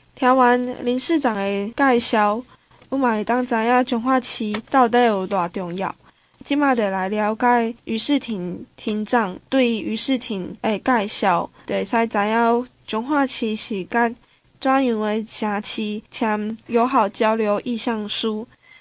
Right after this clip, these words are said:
嘛会当伫未来要去日本的时阵，将于世廷列入行程当中。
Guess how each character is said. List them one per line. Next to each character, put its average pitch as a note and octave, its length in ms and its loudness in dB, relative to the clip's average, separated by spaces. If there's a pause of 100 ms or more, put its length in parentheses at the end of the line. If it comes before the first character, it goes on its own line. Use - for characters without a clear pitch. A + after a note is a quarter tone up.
嘛 G#3 160 0
会 G#3 80 -2
当 D4+ 400 2
伫 G#3 360 -2
未 G#3+ 200 -2
来 G#3 220 4
要 C4+ 220 6
去 D4 180 4
日 A#3 160 2
本 B3+ 220 4
的 A3+ 140 4
时 G#3+ 240 -2
阵， G#3 380 -2
将 F#3+ 440 0
于 A3 120 -2
世 C4+ 240 0
廷 G3+ 340 -4 (140)
列 C4 220 6
入 B3 180 4
行 G#3 240 -4
程 G3+ 380 -4
当 G#3+ 300 -2
中。 G#3+ 320 0